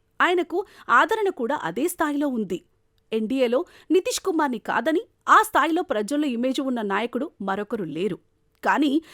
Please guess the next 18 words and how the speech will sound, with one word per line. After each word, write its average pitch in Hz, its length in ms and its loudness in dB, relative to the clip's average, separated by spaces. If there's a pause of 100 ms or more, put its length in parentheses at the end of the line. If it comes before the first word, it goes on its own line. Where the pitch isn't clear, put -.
(160)
బీజేపీ 466 440 2
ఈసారి 294 360 2
కొత్త - 380 -6
ఫేస్‌తో 277 560 -4 (220)
ఎన్నికలకు 359 480 2
వెళ్లాలని 254 640 -4
అనుకుంటోంది. 170 640 -8 (500)
నితీష్ 220 300 -2
కుమార్కి 247 540 -4 (220)
సీఎంగా 330 600 2 (160)
ఇన్నింగ్స్ 240 380 0
ముగిశాయని 247 640 -2 (100)
చెప్పాలని 240 420 -4
అనుకుంటోంది. 170 680 -10 (220)
మరి 359 260 2 (400)
ఆయనకు 415 320 2
కేంద్రంలోకి 294 720 0
తెచ్చి 277 520 -4